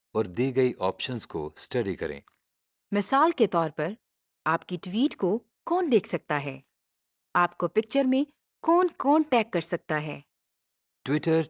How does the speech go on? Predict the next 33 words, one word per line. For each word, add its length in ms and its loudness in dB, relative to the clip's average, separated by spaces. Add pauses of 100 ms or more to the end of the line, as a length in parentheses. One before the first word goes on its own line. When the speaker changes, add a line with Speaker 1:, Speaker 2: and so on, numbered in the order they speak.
(100)
Speaker 1:
टू 120 -2
स्टेप 420 -2
वेरिफिकेशन। 720 -4 (460)
Twitter 340 0
पर 200 0
लॉग 280 2
इन 120 -4
करें। 340 -8 (260)
Speaker 2:
आप 200 0
दाएं 260 2
जानिब 320 0 (320)
गोल 340 2
दायरे 300 4
में 280 2
अपनी 220 -4
प्रोफाइल 500 0
पिक्चर 320 -4
पर 140 -4
क्लिक 340 -4
करें। 300 -6 (260)
Speaker 1:
मेन्यू 380 0
पर 160 0
से 220 -2
सेटिंग्स 540 -4
पर 200 -4
क्लिक 280 -8
करें। 260 -10 (540)
Speaker 2:
बाएं 260 -4
जानिब 360 -6 (320)
अकाउंट्स 400 -2
पर 200 -6
क्लिक 320 -8
करें। 300 -12